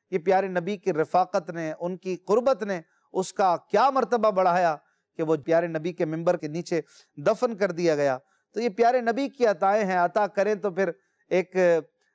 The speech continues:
درخت کے تنے کو بھی عزتیں بخش سکتے ہیں۔ انسان تو پھر آپ کے در کا غلام ہے، جو سچی غلامی کرتا ہے پھر اسے دنیا اور آخرت کی عزتیں ضرور عطا فرماتے ہیں۔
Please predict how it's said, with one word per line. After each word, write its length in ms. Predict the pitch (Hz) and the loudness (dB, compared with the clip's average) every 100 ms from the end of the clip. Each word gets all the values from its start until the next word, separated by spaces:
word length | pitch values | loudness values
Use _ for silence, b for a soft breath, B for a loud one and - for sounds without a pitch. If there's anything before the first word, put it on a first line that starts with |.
| _ - | _ -14
درخت 500 | 139 156 220 202 - | -4 0 0 -2 -4
کے 100 | 220 | -4
تنے 360 | - 220 277 | 0 0 2
کو 140 | 220 262 | 2 0
بھی 140 | 262 | 0
عزتیں 320 | 185 214 202 | 0 0 0
بخش 240 | 180 170 - | 0 0 -2
سکتے 280 | 156 - 170 | -10 -6 -6
ہیں۔ 180 | 147 147 _ _ - | -6 -12 _ _ -8
انسان 440 | 165 196 202 208 | -4 0 0 0
تو 100 | 185 | -2
پھر 160 | 185 175 | 0 0
آپ 260 | 156 170 - | 0 -2 -2
کے 80 | 170 | -2
در 200 | 160 170 | -2 0
کا 180 | 180 | 0
غلام 420 | 147 143 156 190 165 | 0 0 2 2 -2
ہے، 120 | 147 _ _ _ | -8 _ _ _
جو 80 | 190 | -4
سچی 340 | - 277 294 | -2 -2 -2
غلامی 420 | 277 247 254 269 254 | 2 4 4 2 -2
کرتا 440 | 240 220 220 190 | -2 0 0 0
ہے 140 | 170 175 _ _ _ | -2 -8 _ _ _
پھر 100 | 180 | -8
اسے 220 | 175 190 | -4 -4
دنیا 280 | 160 165 180 | -4 -2 2
اور 80 | 165 | 2
آخرت 360 | 156 170 165 | 2 -2 -6
کی 140 | - 156 | -6 -8
عزتیں 360 | 127 151 170 | -6 -6 -6
ضرور 360 | 131 139 175 165 | -4 0 2 2
عطا 180 | 139 135 | 0 -2
فرماتے 440 | 139 127 123 120 | -4 -10 -12 -16
ہیں۔ 100 | 110 | -20